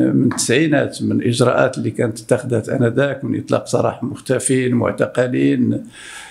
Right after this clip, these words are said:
ال-، العفو عام إلى آخره، وإلى أن وصلنا إلى محطة المصالحة السياسية يمكن نعتبرها، اللي هي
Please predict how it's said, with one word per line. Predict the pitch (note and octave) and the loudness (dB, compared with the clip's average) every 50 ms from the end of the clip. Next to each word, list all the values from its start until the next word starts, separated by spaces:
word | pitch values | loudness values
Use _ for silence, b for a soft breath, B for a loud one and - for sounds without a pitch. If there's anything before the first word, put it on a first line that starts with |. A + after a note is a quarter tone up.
| B B B B | B B B B
ال-، | E3+ C#3+ C3+ C3 C3 B2+ B2+ B2 B2 A#2+ B2 A#2 | 2 2 4 4 4 2 4 4 4 2 2 0
العفو | A#2 A2+ A2+ B2+ B2 - D3 C3 | 2 2 2 0 0 2 2 2
عام | G#2 A#2 C3+ C#3+ C#3+ C#3 C3 C3 C3+ C3 | 4 2 2 0 -2 -2 -4 -4 -2 -2
إلى | B2 A#2+ A#2+ B2 B2+ | -2 0 2 2 2
آخره، | - - C#3 C3 - - C#3 B2+ B2+ D3 D#3 D3+ C3 A#2+ B2 A2+ A2+ A2+ A2+ - C3 C3+ | 2 0 0 -2 0 0 0 2 2 2 2 2 2 2 2 0 0 0 -2 -4 -2 0
وإلى | C3+ C3+ C3+ C3+ C3+ C3 B2+ A#2+ - D3 C3 B2+ C3 C#3 C3+ C3+ C3+ - A#2+ - D3+ | 2 2 2 0 0 0 0 -2 0 0 0 0 2 2 0 0 -2 -4 -6 -2 0
أن | C#3+ | 0
وصلنا | D3 C#3 A#2+ A2 - B2+ B2+ C3 C3+ | 2 2 0 -2 0 2 2 4 4
إلى | B2+ B2 B2 B2+ B2 | 2 2 2 2 2
محطة | B2+ A#2+ B2+ - - - A#2+ A2 - - - A#2+ A#2 A#2 A2+ A#2 C#3 - - B B B B | 2 0 0 -4 -2 -2 -2 -2 0 -2 -2 0 0 2 0 0 -2 -4 -6 B B B B
المصالحة | E3 D#3 D3+ D#3 E3 E3+ E3+ D3 C3 D3 | 6 6 6 6 2 4 4 2 2 0
السياسية | C#3 C3+ - C3 B2+ B2+ B2+ - C3 A#2+ A#2+ | -2 -2 0 -2 -2 -2 0 0 0 0 0
يمكن | A#2+ A2+ A#2 - B2 | 0 0 0 2 2
نعتبرها، | A#2 A2 G#2 - C3 B2+ A#2 A2+ A2+ - G3 G3+ - - B B B B B B B B B B B B B - | 2 2 2 0 -2 -2 0 0 0 0 -2 -4 -8 -12 B B B B B B B B B B B B B 2
اللي | B2 B2 B2+ B2+ B2 B2 B2+ | 4 4 6 4 4 4 2
هي | B2+ B2+ B2+ A#2 A2+ A2+ B2 | 2 2 2 0 0 -2 -2